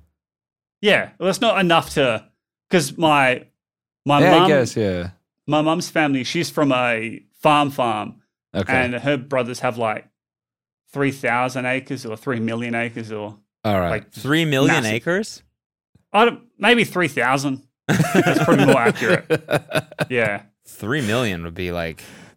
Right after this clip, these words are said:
Speaker 2: Three million.
Speaker 3: was that,
Speaker 1: I've
Speaker 3: like,
Speaker 1: no
Speaker 3: the size
Speaker 1: idea.
Speaker 3: of the moon or something?
Speaker 2: <laughs> Yeah, he's got a three million acre farm. Uh, it's called Lithuania. I don't know if you've heard of it.
Speaker 3: <laughs>
Speaker 2: He set up his own
Speaker 1: But, like,
Speaker 2: government.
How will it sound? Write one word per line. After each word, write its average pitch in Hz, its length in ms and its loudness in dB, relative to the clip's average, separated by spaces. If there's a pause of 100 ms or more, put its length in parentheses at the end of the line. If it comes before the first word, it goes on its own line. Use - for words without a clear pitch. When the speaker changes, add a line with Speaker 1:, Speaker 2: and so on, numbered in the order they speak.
Speaker 2:
Three 127 180 0
million. 120 220 2
Speaker 3:
was 123 80 2
that, 135 80 4
Speaker 1:
I've 139 80 4
Speaker 3:
like, 135 80 2
Speaker 1:
no 123 100 2
Speaker 3:
the - 80 4
size 104 40 2
Speaker 1:
idea. 101 180 2
Speaker 3:
of 98 60 -4
the 95 80 -4
moon 90 240 -4
or 113 80 2
something? 135 300 -4
Speaker 2:
<laughs> - 20 -14
Yeah, 185 120 2
he's 190 140 0
got 202 120 4
a 156 60 2
three 156 260 2
million 139 280 2
acre 127 240 0
farm. 120 520 0
Uh, 113 420 -2
it's - 160 -4
called 180 200 2
Lithuania. 113 680 2
I 113 100 0
don't 123 100 0
know 113 100 2
if 101 100 -4
you've 104 120 -2
heard 107 200 2
of 101 100 0
it. 101 260 0 (100)
Speaker 3:
<laughs> - 120 -10
Speaker 2:
He 127 100 0
set 120 240 2
up 104 100 0
his 104 140 -2
own 107 120 0
Speaker 1:
But, 113 100 2
like, 107 220 4
Speaker 2:
government. 101 380 -4